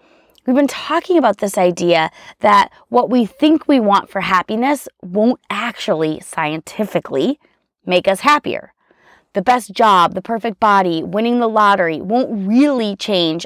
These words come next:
our happiness as much as we think. We're focusing on the wrong goals. We can che-, you can check out episode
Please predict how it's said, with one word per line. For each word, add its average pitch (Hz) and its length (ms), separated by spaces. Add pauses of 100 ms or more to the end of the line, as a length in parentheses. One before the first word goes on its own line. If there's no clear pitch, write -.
our 165 160
happiness 165 540
as 185 180
much 180 240
as 165 100
we 151 140
think. - 320 (560)
We're 196 80
focusing 220 640
on 175 140
the 160 120
wrong 147 280
goals. - 500 (600)
We 220 80
can 247 180
che-, 320 220
you 240 120
can 254 140
check 339 240
out 302 220
episode 202 580